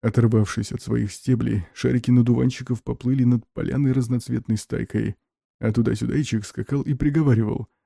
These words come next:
«Я еду, еду, еду гулять по белу свету». Он скакал сначала в одну сторону, разметав свою лошадиную гриву, потом скакал в обратную, потрясая витыми антилопьими рогами.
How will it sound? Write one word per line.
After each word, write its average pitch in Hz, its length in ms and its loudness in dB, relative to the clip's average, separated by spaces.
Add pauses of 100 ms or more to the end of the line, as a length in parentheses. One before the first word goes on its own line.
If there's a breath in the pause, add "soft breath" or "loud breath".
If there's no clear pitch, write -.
(120)
«Я 120 160 6
еду, 110 320 0
еду, - 320 -2
еду 123 520 0
гулять 120 460 -2
по 135 100 -2
белу 113 240 0
свету». 107 640 -6 (840)
Он 131 180 4
скакал 123 420 0
сначала 117 400 -2
в 113 60 -2
одну 127 300 2
сторону, 113 640 -4
разметав 117 500 4
свою 117 240 -4
лошадиную 123 500 0
гриву, 135 400 0 (280)
потом - 280 -2
скакал 135 360 -2
в 123 80 0
обратную, 120 600 0 (140)
потрясая 110 540 -2
витыми 143 380 -2
антилопьими 135 520 0
рогами. 117 580 -2